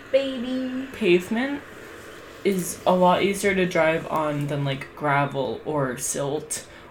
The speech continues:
Speaker 2: or sand or
Speaker 1: Silica gel.
Speaker 2: silica gel or vitamin B twelve or water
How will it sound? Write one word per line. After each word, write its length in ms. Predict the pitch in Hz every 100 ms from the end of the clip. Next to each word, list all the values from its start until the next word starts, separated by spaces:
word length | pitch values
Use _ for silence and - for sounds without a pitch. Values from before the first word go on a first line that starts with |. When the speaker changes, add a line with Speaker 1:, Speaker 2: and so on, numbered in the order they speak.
| - -
Speaker 2:
or 140 | 143
sand 840 | 139 - 131 131 127 127 127 127 - - - - - -
or 600 | 139 127 117 113 104 -
Speaker 1:
Silica 480 | - 240 185 - 202
gel. 540 | - 190 175 175 180 208 - - -
Speaker 2:
silica 540 | - - 120 127 139 131
gel 680 | 123 120 120 120 123 123 143 - - - - -
or 300 | 139 131 139
vitamin 460 | 139 131 139 139
B 140 | 135 135
twelve 840 | - 123 123 127 131 127 139 - - - - - - - - - -
or 100 | 143
water 920 | 135 127 123 120 123 123 123 131